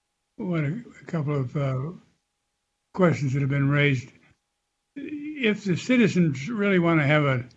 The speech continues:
impact, they have got to let it be known to their elected officials that under no set of circumstances is it okay to continue to use these,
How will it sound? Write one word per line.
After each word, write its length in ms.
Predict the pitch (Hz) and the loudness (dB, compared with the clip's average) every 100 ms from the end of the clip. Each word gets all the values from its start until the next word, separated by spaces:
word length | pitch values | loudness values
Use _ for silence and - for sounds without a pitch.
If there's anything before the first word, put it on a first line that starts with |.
| _ - | _ -2
impact, 420 | 180 160 147 127 123 - _ _ _ _ _ _ | 2 2 2 -2 -4 -10 _ _ _ _ _ _
they 160 | 196 185 185 | -4 2 2
have 160 | 160 | 2
got 240 | 175 175 165 | 2 0 0
to 100 | 160 | -2
let 220 | 156 156 | 0 0
it 380 | 165 165 - 165 | -2 -6 -8 -2
be 140 | 156 | 2
known 440 | 151 165 147 135 | 4 4 4 2
to 120 | 135 143 | 0 -2
their 180 | 147 | 0
elected 380 | 143 151 143 151 | 2 0 0 -2
officials 520 | 135 - 143 151 139 | -4 -2 -4 -2 -4
that 120 | 143 147 | -4 -2
under 200 | 143 139 | -2 0
no 260 | 165 185 | 2 2
set 240 | 180 185 175 | 2 0 0
of 140 | 143 | -2
circumstances 840 | 190 175 151 - 143 127 147 131 - _ _ _ _ _ - | -2 -2 -4 -6 -8 -8 -10 -16 -18 _ _ _ _ _ -6
is 160 | 156 | -2
it 80 | 156 | 0
okay 400 | 170 185 180 165 | 2 2 4 2
to 80 | 160 | 2
continue 440 | 160 131 175 165 | 0 0 2 2
to 100 | 151 | 2
use 420 | 139 143 196 190 | 2 2 4 2
these, 420 | 147 160 147 - | 4 4 2 -2